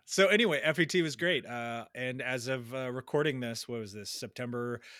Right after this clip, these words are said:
twenty-second, twenty twenty, we still have no fucking idea what's happening with F E T.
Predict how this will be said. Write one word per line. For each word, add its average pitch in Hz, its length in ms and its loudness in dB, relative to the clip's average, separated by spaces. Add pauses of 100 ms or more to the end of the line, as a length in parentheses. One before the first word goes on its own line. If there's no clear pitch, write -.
(140)
twenty-second, 143 760 0
twenty 135 300 -4
twenty, 139 380 -4
we 127 240 -4
still 139 280 -6
have 120 280 -4
no 214 320 -4
fucking 202 420 -4
idea 110 440 -4
what's 107 240 -8
happening 95 360 -12
with 95 140 -16
F 85 160 -16
E 85 120 -16
T. 76 320 -16